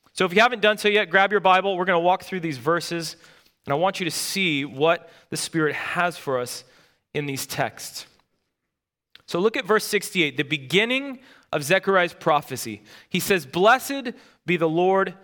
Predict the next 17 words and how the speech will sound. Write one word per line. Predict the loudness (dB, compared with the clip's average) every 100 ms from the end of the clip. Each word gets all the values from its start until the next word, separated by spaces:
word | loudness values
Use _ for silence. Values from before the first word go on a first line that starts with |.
| _ 0
God | 4 4 2 -2 -20 _ -12
of | -10 -6
Israel." | -6 -6 -8 -8 -14 _ _ _ _ _ _ _ _ _ -12
Now, |
Zechariah's | -4 -2 2 2 4 2 -4 -10
long-awaited | -6 2 4 4 2 0 0 0 -2
son | -4 0 0 0
has | -2 -4
just | -2 -4 -4
been | -6 -4
born, | -2 0 0
and | -4
so | -6 -6
he | -6 -8
begins, | -6 -6 -2 0 0 -2 -6
he | -8
responds | -8 -8 -6 -6 -4 -4 -6